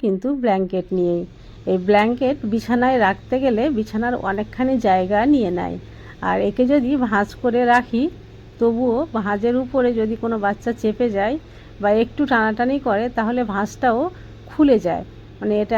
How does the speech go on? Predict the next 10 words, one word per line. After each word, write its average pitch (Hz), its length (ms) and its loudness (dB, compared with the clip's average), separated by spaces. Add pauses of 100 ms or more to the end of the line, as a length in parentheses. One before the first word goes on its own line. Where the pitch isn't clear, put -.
একেবারে 247 380 0
স্লিপ 277 320 -2
হয়ে 180 260 -2
যায়। 170 160 -6 (180)
তো - 40 -10 (140)
আজকে 202 240 -8 (120)
আমি 240 160 0 (500)
যে 220 180 2
প্রসেসে 240 400 -2 (100)
ভাঁজ 196 180 -4